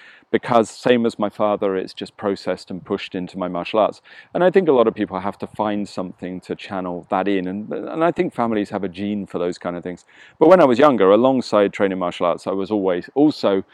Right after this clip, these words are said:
running the risk of disappearing down a path of addiction to alcohol and chemicals, um, which I liked very much, very much when I was younger, too much. Uh, I always took things too far, you know. <laughs> So consequently,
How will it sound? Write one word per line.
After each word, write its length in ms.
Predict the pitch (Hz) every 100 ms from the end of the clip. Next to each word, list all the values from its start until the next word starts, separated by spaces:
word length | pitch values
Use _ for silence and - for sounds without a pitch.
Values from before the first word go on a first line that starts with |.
| - _
running 340 | 104 113 120 107
the 100 | 101
risk 300 | 101 - -
of 140 | 85
disappearing 760 | - - 98 101 95 95 92 - _ _ - - _ -
down 240 | 127 127
a 60 | 113
path 380 | - 110 101 110
of 80 |
addiction 540 | 98 82 - - 104 95
to 240 | - 95
alcohol 500 | - 101 - 92 98
and 140 | 92 90
chemicals, 560 | 101 95 90 85 82 - _ _ _ _ _ _ _ _ _ -
um, 280 | 101 87 87
which 160 | 87
I 60 | 90
liked 260 | 92 87
very 200 | - 92
much, 460 | 90 90 - - - _
very 180 | 95 90
much 280 | 85 - -
when 80 | 85
I 60 |
was 160 | 80 78
younger, 320 | 90 90 73
too 180 | - 104
much. 360 | 82 - - - _ _ _ -
Uh, 580 | 98 98 92 90 87 90 _ -
I 80 | 113
always 200 | 127 123
took 160 | - -
things 200 | 113 104
too 160 | 110
far, 260 | 95 98 87
you 100 | 82
know. 140 | 90 -
<laughs> 800 | - - - 147 - 190 220 175
So 160 | 165
consequently, 680 | 147 208 - - 113 107 98